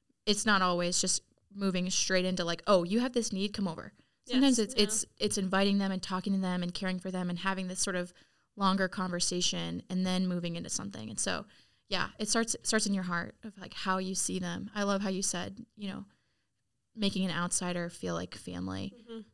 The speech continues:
Speaker 1: And that starts with, you know, how do you see people as your family? What does that, what does that look like for you? How do you care for them? How do you recognize their needs? How do
Speaker 2: Yeah.
Speaker 1: you look outside of yourself, uh,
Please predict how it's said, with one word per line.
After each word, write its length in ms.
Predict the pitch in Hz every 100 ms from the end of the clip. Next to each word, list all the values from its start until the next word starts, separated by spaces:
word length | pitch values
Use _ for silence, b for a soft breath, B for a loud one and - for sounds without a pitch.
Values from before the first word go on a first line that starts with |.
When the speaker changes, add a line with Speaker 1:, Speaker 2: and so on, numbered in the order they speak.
| _
Speaker 1:
And 120 | 208 185
that 140 | -
starts 320 | - 170 -
with, 160 | 175 175 - _ _ -
you 80 | 190
know, 200 | 175 185 - _ _
how 220 | - 190
do 80 | 190
you 240 | 196 196
see 340 | - 202 190 -
people 260 | 196 190 190
as 140 | 185
your 100 | 185
family? 480 | 196 262 196 185 202
What 120 | 208 208
does 120 | 202
that, 100 | 202
what 80 | 208
does 120 | 208
that 120 | 196
look 160 | 220 277
like 160 | 226
for 80 | -
you? 320 | - - 202 202 -
How 60 |
do 60 | 190
you 60 | 196
care 200 | 190 196
for 100 | 196
them? 240 | 190 190
How 140 | 175
do 80 | 185
you 200 | 190 185
recognize 520 | 190 185 185 185 180
their 100 | 180
needs? 560 | 180 190 196 190 - - _ -
How 60 | 240
do 40 |
Speaker 2:
Yeah. 40 | 202
Speaker 1:
you 80 |
look 180 | 190 196
outside 300 | 185 - 190
of 80 | 185
yourself, 560 | 180 - 185 170 - - b b b b b 185
uh, 300 | 185 180